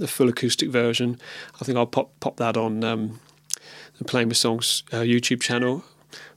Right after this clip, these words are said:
Oh, here we go. So we're coming to the end of our, the twenty minutes of our Pomodoro. So we're now on the five-minute wrap-up, which is quite good timing 'cause I've just got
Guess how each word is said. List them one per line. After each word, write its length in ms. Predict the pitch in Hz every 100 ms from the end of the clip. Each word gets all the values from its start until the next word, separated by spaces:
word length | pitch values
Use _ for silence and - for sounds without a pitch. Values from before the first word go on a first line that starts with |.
| -
Oh, 140 | 190
here 100 | 175
we 80 | 170
go. 240 | 143 156 165 - _ _ -
So 140 | 156
we're 80 | 143
coming 220 | 160 147
to 80 | 127
the 100 | 147
end 140 | 135
of 80 | 131
our, 320 | 127 127 143 -
the 80 | 131
twenty 280 | - 139 127
minutes 300 | 123 123 -
of 60 |
our 120 | 120
Pomodoro. 500 | 113 123 120 120 151 - - - - - - - - -
So 180 | - 127
we're 80 |
now 180 | 123 120
on 80 | 120
the 40 |
five-minute 480 | 120 120 113 117 117
wrap-up, 360 | 120 - 175 -
which 180 | 165 -
is 80 |
quite 240 | - 127 -
good 160 | 120
timing 360 | - 117 117 131
'cause 160 | - 127
I've 60 |
just 200 | 123 123
got 180 | -